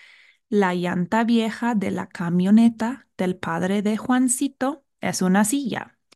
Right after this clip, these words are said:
Las bandas elásticas son convertidas en joyería y juguetes. Todo que tenía un primer propósito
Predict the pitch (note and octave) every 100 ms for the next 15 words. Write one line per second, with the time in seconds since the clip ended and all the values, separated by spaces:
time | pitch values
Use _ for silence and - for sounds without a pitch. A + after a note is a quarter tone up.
0 | _ - _ _ _ _ G3+ G3 F#3 E3+
1 | G3 F#3+ G#3 A#3 - A3+ A#3 C4 C4+ -
2 | G#3+ A3 A#3+ - F#3 F#3 G#3 G#3 F3 F3
3 | E3 - - G#3 A#3+ C4 - E3+ E3+ -
4 | E3+ E3 D#3+ E3+ A3 D4 E4 _ - G#3
5 | A3 F#3+ - - - - - - _ _
6 | _ - _ _ _ _ _ G#3+ A3+ C#4+
7 | D4 C4 B3 G3+ G3 G3+ A3+ A#3 F3 -
8 | F3+ F3 F3 G3+ A#3 C#4 C#4 G#3+ - E3+
9 | - E3+